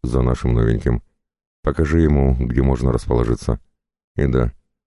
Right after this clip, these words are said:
не вздумайте затевать какие-либо потасовки. Это всех касается. Мне проще будет убить зачинщика, нежели сейчас разбираться и рисковать, находясь в таком положении.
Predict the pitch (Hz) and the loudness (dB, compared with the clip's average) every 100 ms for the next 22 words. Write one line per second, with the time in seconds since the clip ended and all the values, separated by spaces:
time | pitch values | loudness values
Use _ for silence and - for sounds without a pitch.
0 | - 69 71 65 67 85 82 80 71 - | -4 0 0 0 0 2 2 0 0 0
1 | 73 76 - 69 76 71 67 67 67 67 | 0 0 0 -2 2 2 2 0 0 -2
2 | 65 58 - 64 57 _ _ _ _ _ | -2 -2 -2 -2 -4 _ _ _ _ _
3 | - 71 82 73 71 65 69 - 62 58 | -2 -2 -2 -2 -2 -2 -4 -2 0 0
4 | - 60 - _ _ _ _ _ - 67 | -2 -6 -6 _ _ _ _ _ -2 0
5 | 71 78 73 - 69 69 71 - - 67 | 0 0 0 -2 0 0 0 -4 -4 0
6 | 71 62 65 - 85 - - 60 - _ | 0 2 0 2 0 0 -2 -2 -4 _
7 | _ _ _ - 87 78 76 73 78 85 | _ _ _ -2 0 2 2 2 0 -2
8 | 71 67 62 69 78 - 67 62 - 65 | -2 -2 -2 0 0 0 0 0 -2 -2
9 | 64 60 - - 64 65 62 - - - | 0 0 -4 -6 -2 0 0 -2 -4 -2
10 | 60 60 60 62 60 58 | -2 -2 0 0 2 2